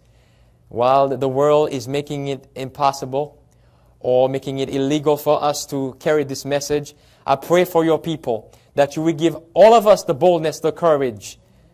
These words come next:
to take the gospel of Jesus Christ, to live the life as well, and not, not be afraid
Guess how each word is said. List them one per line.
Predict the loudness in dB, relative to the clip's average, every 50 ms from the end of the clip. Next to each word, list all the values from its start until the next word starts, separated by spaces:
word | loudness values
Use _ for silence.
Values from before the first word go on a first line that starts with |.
| _ _ _ _ _ _ _ _ _ _ _ _ _ _ _ _
to | -10 -10 -8
take | -4 -4 -4 -4 -4 -6 -12 -20 -20 _ _ _ _ _ _ _ _ _ _ _ _ -20 -20 -20 _ _ _ -14
the | -8
gospel | -4 -2 0 -2 -2 -2 -4 -4 -4
of | -4 -6
Jesus | -8 -10 -10 -10 -10 -12 -10
Christ, | -10 -10 -10 -10 -12 -14 -18 -20 _ _ _ -2
to | 0
live | 2 4 4 4 4
the | 4 4
life | 6 8 8 6 6 4
as | 2 0 0 0
well, | 0 2 2 2 0 -2 -6 -14 _ _ _ _ _ _ _ _ _ _ _ _ -16
and | -12 -6 -2
not, | -2 -2 -2 -4 -8 -20 _ -14
not | -10 -6 -6 -6 -4 -4
be | -2 -2
afraid | -2 -4 -4 -4 -2 -2 -2 -4 -6 -12 -16